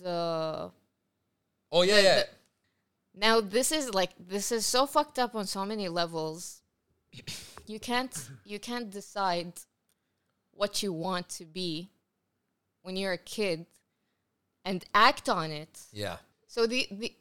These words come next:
Speaker 1: these are permanent changes,
Speaker 2: Mm.
Speaker 1: okay, that you can't reverse.
Speaker 2: Mm.
Speaker 1: So, and scientifically speaking, your, your, uh, brain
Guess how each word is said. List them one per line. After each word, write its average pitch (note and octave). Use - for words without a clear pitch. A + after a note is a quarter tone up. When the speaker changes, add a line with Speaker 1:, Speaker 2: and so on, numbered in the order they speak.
Speaker 1:
these D#4+
are D#4+
permanent B3+
changes, G3+
Speaker 2:
Mm. A2+
Speaker 1:
okay, F3
that F3
you F#3
can't G#3+
reverse. -
Speaker 2:
Mm. A2+
Speaker 1:
So, F#3
and F#3+
scientifically D4+
speaking, F#3+
your, F#3
your, F3
uh, E3
brain F#3